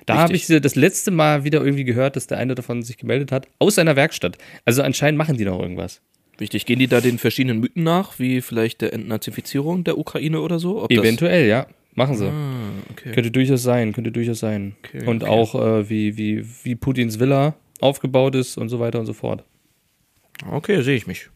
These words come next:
Speaker 2: Sehe ich mich.
Speaker 1: Verschiedene
Speaker 2: Würde ich
Speaker 1: Sachen,
Speaker 2: mir,
Speaker 1: verschiedene Sachen.
Speaker 2: würde ich mir angucken.
Speaker 1: Ja.
Speaker 2: Ähm, <laughs> ich hab die Woche,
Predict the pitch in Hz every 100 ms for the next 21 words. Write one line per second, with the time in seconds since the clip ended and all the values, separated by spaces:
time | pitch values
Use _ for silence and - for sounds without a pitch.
0 | _ - 120 - 120 135 151 135 135 156
1 | 165 117 117 107 101 98 _ _ _ -
2 | - 113 139 123 117 - 92 123 - _
3 | - - - - - _ _ 117 117 123
4 | 127 123 127 - - _ - - - -
5 | _ _ 110 135 - 135 117 147 120 127